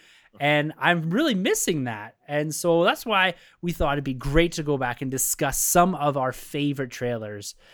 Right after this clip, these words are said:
in our franchises, in the nerd space, 'cause trailers is something that, for me, is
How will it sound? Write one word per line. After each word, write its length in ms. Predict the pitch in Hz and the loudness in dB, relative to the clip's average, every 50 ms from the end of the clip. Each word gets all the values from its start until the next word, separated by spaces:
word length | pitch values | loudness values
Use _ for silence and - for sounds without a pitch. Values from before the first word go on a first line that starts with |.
| - - - - - - _ - | -20 -20 -20 -20 -20 -20 _ -2
in 300 | 156 156 160 160 156 156 | 2 4 4 4 2 0
our 360 | 151 - 131 135 135 131 131 123 | -2 -4 -2 0 0 2 0 -2
franchises, 840 | - - - 135 123 117 120 120 - - 117 107 110 113 113 117 - | -2 -4 -6 -4 -4 -4 -6 -6 -6 -6 -6 -6 -6 -8 -8 -6 -4
in 200 | 147 151 160 165 | 0 0 2 2
the 80 | 156 | 2
nerd 380 | 143 131 120 117 113 110 107 - | 0 0 -2 -4 -4 -6 -6 -8
space, 560 | - - - - 120 107 104 104 101 - - | -10 -10 -8 -8 -10 -10 -10 -10 -10 -12 -8
'cause 260 | - - 151 147 - - - - - - - _ - | -2 -2 -2 -2 -2 -8 -14 -20 -20 -20 -20 _ -10
trailers 420 | - - 185 196 220 262 269 214 202 | -4 0 0 2 2 2 2 0 -2
is 120 | 202 175 | -2 -2
something 360 | - 185 170 160 - 170 170 | -2 -2 -2 -2 -2 -2 0
that, 220 | 156 147 147 147 _ _ _ _ _ | 0 0 -2 -2 _ _ _ _ _
for 260 | - - - 160 151 | -20 -10 -4 -4 -2
me, 600 | 147 147 156 175 190 175 147 127 120 117 139 - _ _ _ _ _ _ | 0 0 0 0 0 0 -2 -2 -4 -8 -12 -16 _ _ _ _ _ _
is 380 | - 160 160 156 147 143 131 - | 0 2 2 2 2 0 -4 -8